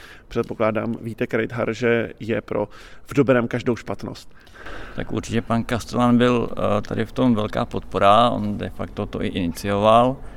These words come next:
Speaker 2: My děláme únikovky v Praze, máme asi tři provozovny v Praze, eh, ale bydlíme tady v Brandejse, takže to bylo pro nás i takový trošku patriotský tady tu únikovku udělat. Eh, nebylo to až tak, eh,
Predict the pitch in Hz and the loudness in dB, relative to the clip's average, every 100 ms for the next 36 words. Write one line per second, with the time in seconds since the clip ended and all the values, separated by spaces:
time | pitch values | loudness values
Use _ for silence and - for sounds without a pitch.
0 | - - - - 101 101 95 90 98 104 | -10 -10 -10 -6 -4 -2 -4 -4 -4 -2
1 | 113 110 107 107 - 117 113 104 82 98 | 0 0 -2 -4 -6 -2 -2 -2 -4 0
2 | 107 104 104 107 101 82 113 - 107 - | 0 0 0 -2 -2 -4 -6 -6 -6 -4
3 | 92 101 107 113 110 90 95 117 120 120 | -4 -2 2 0 0 -4 2 4 4 0
4 | - - - - - 90 98 95 90 98 | -6 -12 -14 -12 -6 -2 0 0 0 0
5 | 101 101 98 107 101 107 98 92 98 104 | -2 -4 -4 -4 -2 -4 -2 -2 -2 -2
6 | 98 107 107 - 95 98 101 104 98 98 | -4 -4 -4 -4 -6 -6 -6 -6 -4 -4
7 | 95 95 98 98 98 - 95 - 95 120 | -4 -6 -6 -6 -8 -6 -6 -6 -6 -4
8 | 92 - 101 101 - 113 110 104 104 104 | -4 -4 -4 -6 -6 -6 -4 -4 -2 -2
9 | 95 104 - 107 92 98 107 123 127 - | -2 -6 -4 -2 0 2 2 2 -2 -12
10 | - - - - - - - 98 101 101 | -14 -14 -14 -14 -12 -10 -4 2 4 4
11 | 104 107 113 107 107 120 120 113 107 - | 2 2 2 2 0 0 0 -2 -4 0
12 | 135 - - - 101 98 98 98 98 | -2 -2 -12 -10 -6 -2 0 0 -2